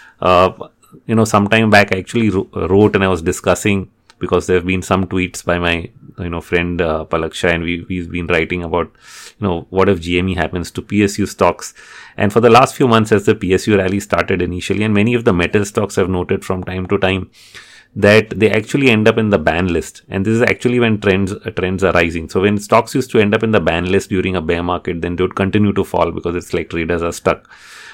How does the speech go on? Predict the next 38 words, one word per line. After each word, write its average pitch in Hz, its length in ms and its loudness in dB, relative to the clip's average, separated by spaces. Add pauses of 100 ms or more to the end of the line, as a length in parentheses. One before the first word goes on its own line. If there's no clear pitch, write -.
But 120 180 -6
here 123 140 8
you 151 140 6
have 139 120 6
a 135 80 4
market 101 380 2
which 107 140 -2
is 110 120 -4
trying 101 280 0
to 104 320 0
rise, 87 640 2 (520)
and 104 140 0
every 123 220 4
time 127 180 2
it 110 140 -2
gets 107 180 4
stuck 107 220 2
in 107 80 0
the 104 100 4
ban 85 320 0
list 98 160 -4
and 95 160 -4
the, 95 280 -2
and 95 200 -4
then 95 140 -2
the 101 80 -2
stock 92 360 0
goes 95 380 2
sideways, 101 760 2
very 92 200 -2
few 120 240 -2
times 101 320 0
it's - 240 -4
rising. 90 400 0
In 90 80 -6
fact, 98 200 -2
more 101 220 2
recently, 113 600 0